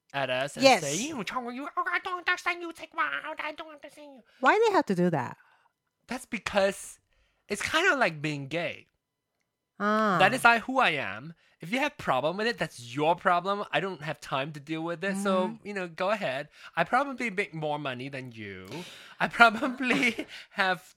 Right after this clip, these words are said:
Speaker 1: stronger, uh, higher education than you.
Speaker 2: Me too, yes. Next show, we'll cover that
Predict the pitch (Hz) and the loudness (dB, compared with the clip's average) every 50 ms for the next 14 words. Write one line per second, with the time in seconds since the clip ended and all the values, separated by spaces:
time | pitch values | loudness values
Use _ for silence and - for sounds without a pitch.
0 | _ - - - - - - 202 185 180 190 196 202 196 208 208 208 214 202 202 | _ -18 -14 -14 -10 -4 0 0 2 2 0 -2 -2 -2 0 2 2 2 0 -2
1 | - - - - - - 160 156 151 - - 165 170 190 220 - 208 - - - | -8 -18 -16 -6 0 0 0 0 0 0 2 2 2 2 2 -2 -2 -4 -4 -6
2 | - - 226 208 - - 214 208 208 220 220 214 190 160 131 120 107 95 98 101 | -2 -2 -2 -2 -2 -4 -4 -4 -6 -6 -6 -8 -10 -8 -8 -8 -8 -8 -10 -12
3 | 98 101 120 147 175 180 - - - - - - - - _ _ _ _ _ _ | -12 -12 -12 -12 -12 -14 -14 -16 -16 -16 -18 -20 -20 -20 _ _ _ _ _ _
4 | _ _ _ _ - 220 220 220 - 196 170 160 160 - - - - - - 233 | _ _ _ _ -4 -4 -2 -2 0 0 0 0 -2 -4 -6 -12 -14 -4 2 4
5 | 277 370 415 - - - - - 302 277 285 277 240 226 220 208 202 190 220 190 | 6 6 4 2 -2 0 4 8 10 10 10 10 10 8 8 8 6 6 4 4
6 | 175 185 175 165 156 160 156 180 185 185 156 | 6 4 4 2 0 2 2 6 6 6 4